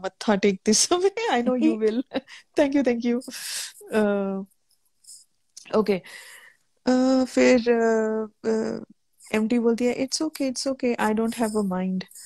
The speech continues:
Speaker 1: Um, yeah, you know, you know, where, where your mind is on my knee,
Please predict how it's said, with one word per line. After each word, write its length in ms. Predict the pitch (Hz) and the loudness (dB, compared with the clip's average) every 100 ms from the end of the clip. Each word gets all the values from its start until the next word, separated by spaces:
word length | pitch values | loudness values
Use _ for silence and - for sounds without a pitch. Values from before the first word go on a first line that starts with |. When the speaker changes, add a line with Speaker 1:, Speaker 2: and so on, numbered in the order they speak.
| - - 202 | -18 -8 -2
Speaker 1:
Um, 560 | 190 190 185 180 180 - _ - - | 0 0 0 -2 -6 -10 _ -20 -4
yeah, 400 | 208 240 240 233 | 2 4 6 4
you 200 | 214 220 | 4 4
know, 320 | 226 240 247 - _ _ _ _ - _ _ 220 | 4 2 0 -6 _ _ _ _ -20 _ _ 0
you 180 | 220 220 | 2 4
know, 260 | 220 208 | 2 2
where, 200 | 214 214 | 4 2
where 300 | 202 208 214 | 2 2 4
your 180 | 220 214 | 4 2
mind 320 | 202 202 220 | 2 2 4
is 180 | 226 208 | 4 4
on 100 | 202 | 0
my 260 | 202 202 196 | -2 -6 -6
knee, 380 | 196 202 190 | -14 -16 -18